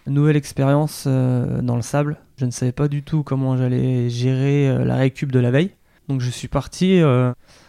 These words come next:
en me disant, euh, « On va se faire plaisir. » J'avais pas envie de me faire, euh, trop de mal. J'avais envie de finir, j'avais envie de me faire plaisir pendant quatre jours. On sait que quand on finit mal, des fois, euh, bah, les lendemains sont très compliqués.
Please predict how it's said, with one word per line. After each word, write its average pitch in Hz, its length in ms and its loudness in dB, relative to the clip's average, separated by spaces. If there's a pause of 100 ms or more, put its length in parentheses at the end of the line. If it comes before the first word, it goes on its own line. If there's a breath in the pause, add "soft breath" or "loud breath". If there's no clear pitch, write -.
(180 soft breath)
en 135 120 -2
me 123 60 0
disant, 123 560 0
euh, « 117 240 2
On 113 140 0
va 123 100 2
se - 80 -4
faire 120 140 -4
plaisir. » 131 440 0 (280)
J'avais 120 320 -2
pas 135 140 -6
envie 156 240 0
de 160 60 -2
me 156 100 0
faire, 131 360 -2
euh, 127 120 -2 (560)
trop 147 240 0
de 143 40 -2
mal. 151 260 -2 (220)
J'avais 127 160 -4
envie 127 220 -2
de 123 80 -16
finir, 135 540 0
j'avais 127 160 0
envie 135 200 4
de 135 80 -8
me 131 120 0
faire 117 180 -8
plaisir 151 640 -2 (180 soft breath)
pendant 127 240 2
quatre 135 200 0
jours. 160 340 2 (160)
On 123 80 -4
sait - 200 -4
que - 40 -20
quand - 180 -4
on 127 60 -2
finit 127 300 0
mal, 139 200 2
des 120 120 0
fois, 135 240 0
euh, 123 400 0
bah, 120 160 -2
les 123 120 -2
lendemains 127 400 -2
sont 117 200 -10
très - 180 -8
compliqués. 139 480 -4